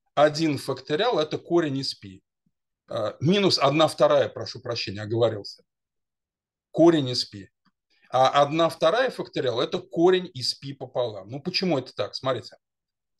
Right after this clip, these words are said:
По определению, минус одна вторая факториал — это вот такой интеграл должен быть. Вносим корень из т под дифференциал вот сюда.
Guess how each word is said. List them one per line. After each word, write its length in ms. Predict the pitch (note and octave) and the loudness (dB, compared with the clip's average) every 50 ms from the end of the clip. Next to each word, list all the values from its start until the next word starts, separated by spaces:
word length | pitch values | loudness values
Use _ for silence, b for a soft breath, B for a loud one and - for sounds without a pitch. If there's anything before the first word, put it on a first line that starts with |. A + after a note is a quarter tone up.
| B B B B B B B | B B B B B B B
По 140 | - F#3+ G#3+ | 4 4 4
определению, 800 | G3+ G#3 G#3 G#3 G3+ F3+ G#3+ G3+ E3+ C3 A2 G2+ F#2+ F#2 F2 _ _ _ _ _ _ _ _ _ _ _ _ _ - | 4 2 0 0 0 0 -2 -2 -2 -2 -4 -8 -14 -18 -20 _ _ _ _ _ _ _ _ _ _ _ _ _ -6
минус 440 | C#3+ F#3 A3 A#3 A3 G3+ - - | -4 -2 -2 -2 -2 -2 0 0
одна 280 | E3 D#3+ E3 F3+ F3+ F3 | 0 -2 -2 -2 -4 -4
вторая 420 | E3+ - E3+ D#3+ D#3+ C#3+ B2+ A#2 | -2 0 0 2 2 2 0 -2
факториал — 560 | - - - - - - A#2+ A2 A2 G#2+ A2+ A2+ | -4 -8 -12 -14 -12 -12 -12 -10 -10 -12 -10 -6
это 400 | D#3+ G3 G3 - G#3 G#3 F#3+ C3+ | -4 -4 -2 0 0 0 0 0
вот 280 | A2+ C3+ E3+ E3+ - | 0 -2 -2 -2 0
такой 340 | - C#3+ C3+ - D#3 D3+ D3+ | 0 -2 0 0 -2 -2 -2
интеграл 520 | D3 C3+ - D3 C3 D3 C3+ A#2+ A2 G#2+ | -2 -4 -6 -6 -4 0 0 0 0 -2
должен 380 | G2+ G#2+ A2 G#2+ - - F#2 F2+ | -6 -10 -16 -16 -18 -20 _ _
быть. 300 | _ _ _ - _ _ _ _ _ _ _ _ _ _ _ _ _ _ _ _ _ _ _ _ _ _ _ _ _ _ _ _ _ _ _ _ _ b b b b b b b | _ _ _ -20 _ _ _ _ _ _ _ _ _ _ _ _ _ _ _ _ _ _ _ _ _ _ _ _ _ _ _ _ _ _ _ _ _ b b b b b b b
Вносим 580 | A#2+ B2+ D#3+ F#3 A3 C4 C4 - B3+ B3 A#3 - | -6 -2 0 0 2 0 0 -2 -4 -6 -8 -8
корень 420 | - F#3 F#3+ G3 G3 G3 G3 F#3+ - | -4 0 2 2 2 2 -2 -6 -8
из 260 | D#3 C#3+ - - - | -10 -10 -10 -8 -6
т 160 | - E3 F3+ | -4 -4 -4
под 280 | F3+ - D3+ D#3 C#3+ A#2+ | -4 -6 -8 -8 -8 -8
дифференциал 760 | C3 D3 B2+ - D3 C#3 D3 C#3+ C3 - - A2+ G#2+ A2+ A2+ | -8 -10 -8 -8 -8 -6 -6 -6 -6 -6 -6 -6 -6 -4 -4
вот 180 | C3+ C3+ C#3 | -4 -4 -4
сюда. 380 | - - C#3 A2+ G2+ F2+ F2+ | -8 -10 -10 -10 -10 -12 -14